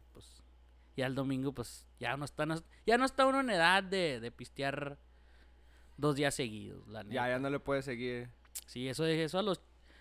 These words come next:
Speaker 1: eso cuando tenía uno veinte, veintiuno, sí, pero no, ya, ya está, no.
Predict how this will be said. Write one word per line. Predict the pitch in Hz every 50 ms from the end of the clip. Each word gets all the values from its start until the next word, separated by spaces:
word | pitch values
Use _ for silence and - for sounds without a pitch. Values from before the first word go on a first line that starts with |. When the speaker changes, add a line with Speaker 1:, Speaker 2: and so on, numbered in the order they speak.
| - -
Speaker 1:
eso | - - 208 226 294
cuando | - - 311 240 220 190
tenía | 175 175 190 202
uno | 220 247 247
veinte, | 208 151 151 156 160 175 - - 170
veintiuno, | 165 147 135 120 - - 127 131 139 147 151 143 135
sí, | - - 127 113 113 117 123 131 120 117
pero | - 101 101 104
no, | - 104 101 123 135
ya, | - - - - - - - - - - - - - -
ya | 120 120
está, | 135 127 - - 139 143 147
no. | 135 113 - - - -